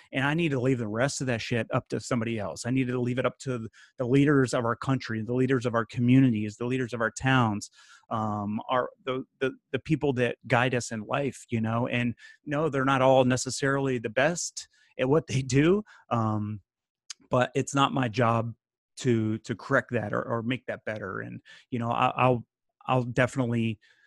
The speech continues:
make my opinion heard and known, and, you know, I'll vote and do all the things that I need to do as a responsible adult. Um, you know, but I gotta let the rest of that up to,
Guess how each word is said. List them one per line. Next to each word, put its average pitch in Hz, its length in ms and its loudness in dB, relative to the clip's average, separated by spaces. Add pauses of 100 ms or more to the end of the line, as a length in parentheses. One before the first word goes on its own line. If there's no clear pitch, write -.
(440)
make 147 180 2
my 131 200 0
opinion 147 500 2
heard 175 420 4
and 120 260 0
known, 143 400 4
and, 107 460 -2
you 123 140 -6
know, 117 340 -6 (200)
I'll 113 120 -4
vote 143 460 2
and 113 300 -4
do 139 180 2
all 143 100 4
the 123 80 -6
things 131 260 -2
that 123 100 0
I 123 80 4
need 127 180 0
to 120 60 -6
do 131 360 0
as 120 140 0
a 120 40 -4
responsible 123 600 -2
adult. 117 520 2 (360)
Um, 107 560 -2 (420)
you 127 80 -4
know, 120 160 0
but 147 160 -2
I 156 60 -2
gotta 170 160 0
let 165 180 -2
the 156 80 -4
rest 165 240 0
of 170 60 -2
that 165 160 2
up 156 140 -2
to, 156 320 2